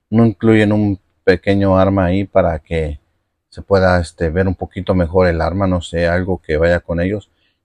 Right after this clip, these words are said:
Este, este estilo es así solamente, no trae, este, muchas armas, viene así, y, pero me parece increíble esta figurita, de, realmente se sacaron un diez, me gustó mucho.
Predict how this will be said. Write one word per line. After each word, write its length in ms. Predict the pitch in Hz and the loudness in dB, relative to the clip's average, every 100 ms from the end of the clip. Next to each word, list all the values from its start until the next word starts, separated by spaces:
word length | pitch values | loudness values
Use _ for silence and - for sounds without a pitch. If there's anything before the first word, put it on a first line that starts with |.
| _ | _
Este, 480 | - 92 - 92 95 | -8 -8 -2 0 2
este 640 | 127 - 131 117 107 101 95 | 0 2 4 6 6 4 2
estilo 400 | 90 - 123 120 | 0 0 4 4
es 160 | 110 | 4
así 280 | 113 - 123 | -2 -2 -4
solamente, 680 | - 113 101 101 104 165 175 _ _ _ _ _ _ | 0 0 2 0 -2 -2 -4 _ _ _ _ _ _
no 240 | 101 107 95 | -2 0 0
trae, 300 | 104 98 95 | 2 2 2
este, 260 | 95 - 90 | 0 -2 -2
muchas 400 | 95 92 90 - | -2 -2 -6 -2
armas, 640 | 107 123 131 - - - | 0 2 2 -2 -18 -18
viene 300 | - 95 92 | -6 -2 0
así, 360 | 87 - 135 160 _ _ _ _ _ | -2 0 0 0 _ _ _ _ _
y, 640 | 98 101 101 101 104 107 - _ - | -4 -2 -2 -2 -2 -4 -8 _ -2
pero 180 | 104 | 0
me 120 | 98 92 | 2 2
parece 380 | 104 107 - | 2 2 -2
increíble 420 | 107 - 98 92 92 | -6 -2 0 0 -2
esta 200 | - 95 | -2 -2
figurita, 580 | 90 90 101 101 135 | -2 0 -2 2 2
de, 180 | 113 98 | 4 4
realmente 540 | 95 95 92 98 92 92 | 4 4 2 0 -2 -6
se 80 | |
sacaron 480 | - - 98 92 95 _ | -8 -2 0 2 -2 _
un 260 | 110 107 92 | -4 -2 0
diez, 220 | 92 110 | 0 0
me 120 | 110 | 0
gustó 240 | 90 - 101 | -6 -4 -4
mucho. 420 | 104 - 175 | -4 2 2